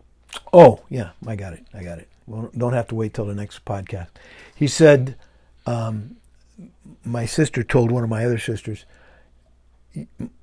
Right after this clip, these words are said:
one of my middle sisters told my oldest sister, um,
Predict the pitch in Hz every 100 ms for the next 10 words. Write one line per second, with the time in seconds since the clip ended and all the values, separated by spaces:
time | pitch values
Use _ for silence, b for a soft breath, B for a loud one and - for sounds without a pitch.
0 | _ _ _ _ _ - 139 123 113 113
1 | 139 127 127 - 110 - 123 113 104 101
2 | 113 120 117 - 107 - 101 101 b b
3 | b b b b _ _ - - _ _
4 | - _ 113 110 104 104